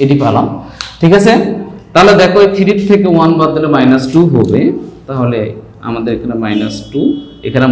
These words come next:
মাইনাস ওয়ান plus root three, এটি পেলাম। এই মাইনাস মাইনাস কাটা, তাহলে আমরা কি পাবো? one divided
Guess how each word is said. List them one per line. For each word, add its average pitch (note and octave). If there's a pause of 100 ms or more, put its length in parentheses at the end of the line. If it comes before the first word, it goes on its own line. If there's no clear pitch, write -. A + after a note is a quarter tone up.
মাইনাস A#2 (160)
ওয়ান A2+ (140)
plus D3 (840)
root E3+ (600)
three, F#2+
এটি A#2
পেলাম। - (240)
এই B2+ (100)
মাইনাস D3 (100)
মাইনাস D3 (100)
কাটা, A2+ (540)
তাহলে C#3
আমরা C3 (100)
কি C3+ (100)
পাবো? C3 (200)
one A2+
divided A2